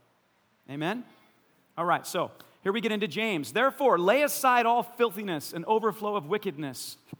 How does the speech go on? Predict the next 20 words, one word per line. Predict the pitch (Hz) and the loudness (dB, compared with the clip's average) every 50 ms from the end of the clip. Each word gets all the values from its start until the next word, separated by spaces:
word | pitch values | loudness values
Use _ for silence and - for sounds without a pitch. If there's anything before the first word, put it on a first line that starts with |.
| _ - - - - | _ -20 -14 -2 0
I, | 185 196 196 - - - - - - | 2 2 2 -2 -6 -14 -20 -20 -4
I | - 156 | -2 0
love, | 175 175 202 196 160 151 131 - - - - - _ | 2 4 4 4 2 2 -4 -12 -16 -20 -20 -12 _
I | - 175 | 0 0
love, | 180 175 180 196 208 190 156 | 2 4 4 4 4 4 2
uh, | 190 160 170 170 165 - | 2 4 4 4 4 2
in | - 180 175 | 0 -2 -4
the | 165 | -2
King | 160 - 208 190 | -2 -2 -2 0
James | 151 185 180 175 127 | 0 -2 -2 -2 -2
Version, | - 175 180 175 190 196 185 | 0 -2 0 0 -2 -4 -4
he | 160 185 | -6 -6
says, | 160 - - 175 160 151 - - - - - - | -6 -2 0 0 0 0 -2 -8 -14 -18 -8 -6
"and | 175 185 | -6 -2
all | - - 214 247 247 240 | 0 0 0 2 0 -2
superfluity | - - - 240 - 220 190 - - 220 247 254 226 - - 156 135 117 104 - - _ _ _ _ _ _ | -4 -6 -8 -6 -6 -8 -8 -8 -8 -8 -4 -4 -4 -4 -4 -6 -8 -8 -8 -12 -16 _ _ _ _ _ _
and | 180 170 160 135 139 151 151 | -10 -10 -8 -6 -6 -4 -4
naughtiness." | 170 170 175 160 143 123 104 98 - - - - - 160 - - - - - - - - | -2 -2 -2 -4 -6 -8 -8 -10 -12 -12 -10 -8 -8 -8 -10 -12 -18 -20 -20 -20 -20 -20
<laughs> | - - - - - - - - | -20 -20 -20 -20 -20 -6 2 2
I | 254 | 2